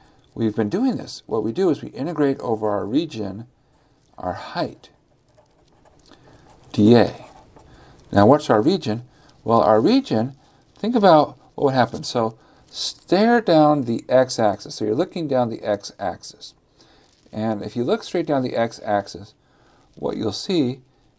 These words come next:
is that this circle where the things intersect, you're gonna get that projecting down.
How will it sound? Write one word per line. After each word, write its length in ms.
is 160
that 240
this 340
circle 720
where 280
the 180
things 260
intersect, 680
you're 140
gonna 180
get 260
that 240
projecting 460
down. 340